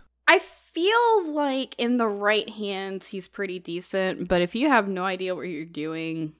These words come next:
um, it's, it's definitely not one of those gods you could just kinda, like, pick up and, and just do a crap ton of damage. Um,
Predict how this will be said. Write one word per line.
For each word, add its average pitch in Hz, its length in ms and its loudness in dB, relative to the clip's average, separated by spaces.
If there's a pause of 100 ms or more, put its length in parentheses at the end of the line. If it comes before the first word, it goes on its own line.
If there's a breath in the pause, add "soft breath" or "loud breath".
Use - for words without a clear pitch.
(280)
um, 143 640 -8
it's, - 260 -6
it's 190 220 -2
definitely 233 500 2
not 208 220 2
one 180 100 0
of 170 60 -4
those 175 200 -2
gods 165 340 0
you 165 80 -8
could 165 120 -6
just 160 160 -12
kinda, 160 260 -6
like, 156 220 -8
pick 160 200 -10
up 147 240 -10
and, 151 420 -4 (560)
and 156 260 -8
just - 360 -12 (520)
do 160 220 -2
a 151 60 0
crap 143 260 0
ton 143 140 -4
of 135 100 -6
damage. 123 600 -10 (640 loud breath)
Um, 135 400 -4